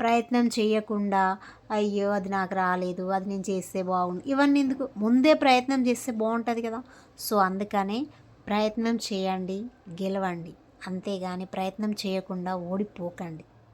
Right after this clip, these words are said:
ఓకేనా? లైఫ్లో ఏదైనా సరే, ఏదైనా సరే, ఓకే?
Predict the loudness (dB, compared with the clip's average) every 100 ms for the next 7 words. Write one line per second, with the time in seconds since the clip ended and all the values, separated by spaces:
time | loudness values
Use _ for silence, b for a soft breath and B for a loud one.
0 | _ -14 -10 -10 -10 -14 -12 -8 -6 -6
1 | -6 -4 -4 -4 -12 -8 -2 -2 0 -2
2 | -4 -8 -12 -16 _ _ _ -16 -10 -6
3 | -4 -4 -6 -8 -12 -16 -20 _ _ -18
4 | -16 -16